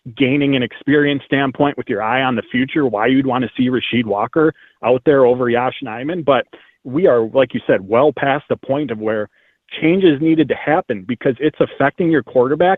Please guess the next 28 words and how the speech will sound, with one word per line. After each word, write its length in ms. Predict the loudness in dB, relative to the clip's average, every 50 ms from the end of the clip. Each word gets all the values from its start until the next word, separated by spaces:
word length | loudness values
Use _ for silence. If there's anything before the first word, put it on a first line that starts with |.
| -2 -2
And 140 | -2 0 0
with 140 | 0 -2 -2
all 220 | -2 0 2 2
the 100 | 2 0 0 0
chaos 360 | 0 2 2 2 2 2 0 -2 -2 0
going 220 | 0 2 2 0
ar-, 120 | -2 -4 -6 _ _ -4
on 200 | -2 0 0 0
around 380 | 0 0 0 0 0 0 0 2
Jordan 300 | 2 4 2 2 0 -2
Love 180 | -2 -2 -2 0
right 180 | -2 -2 -2
now, 220 | -2 0 0 -2 -2 _ _ _ _ _ _ _ _ _ _
I'm 200 | -4 -2 0 0
not 160 | 0 0 0 2
sure 120 | 2 0
how 160 | 2 2 0
the 120 | 0 0 -2
Packers 360 | -4 -4 -6 -4 -4 -4 -2
are 100 | 0 0
even 240 | 0 0 0 0 0
going 180 | 0 0 0 -2
about 240 | -2 -2 0 -2
evaluating, 960 | -2 -4 -6 -6 -4 -4 -2 -2 -2 -2 -2 -4 -6 -8 -8 -10 -12 -14 -16 -18 _ -20 -20 -20 -20 _ _ -2
uh, 200 | 0 2 2 2
where 420 | 2 2 2 2 4 4 4 2
he's 280 | 2 0 0 0 0 0
at, 280 | 0 0 -2 -2 -4